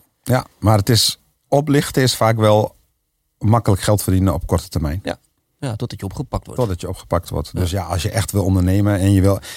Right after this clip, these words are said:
Speaker 1: maar je wil ook trots zijn ergens op.
Speaker 2: Precies.
Speaker 1: Ik kan mij, ja, misschien denk ik daar, is dat wie ik ben, maar ik kan, ik kan me ook niet voorstellen dat je daar trots op bent. Mensen,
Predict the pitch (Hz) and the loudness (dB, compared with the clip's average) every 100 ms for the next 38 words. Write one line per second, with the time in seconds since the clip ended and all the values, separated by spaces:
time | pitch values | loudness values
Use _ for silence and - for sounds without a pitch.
0 | - 104 120 113 123 - 120 113 - - | -2 2 4 4 2 2 0 -2 -8 0
1 | 156 - 92 92 80 90 90 87 123 - | 0 2 0 0 -2 -2 -2 0 0 -2
2 | - - 104 95 - 131 - 131 113 107 | -10 -10 -10 -10 -6 -6 -2 -2 -2 -2
3 | 98 101 95 95 82 65 - 82 - 87 | -2 0 2 0 -4 -10 -14 -8 -4 -2
4 | 85 80 78 82 71 69 73 - 87 82 | -2 -2 -2 -2 -4 -10 -16 -10 -6 -6
5 | 78 73 80 80 78 76 78 78 87 - | -8 -8 -8 -8 -8 -8 -8 -6 -8 -4
6 | 101 95 - 107 101 98 98 95 - 98 | -4 -4 -6 -4 0 0 0 0 -2 -4
7 | - 90 87 87 82 - - - 82 - | -2 0 0 0 -2 -4 -8 -8 -8 -8
8 | - - 101 107 - | -12 -4 -2 -2 -4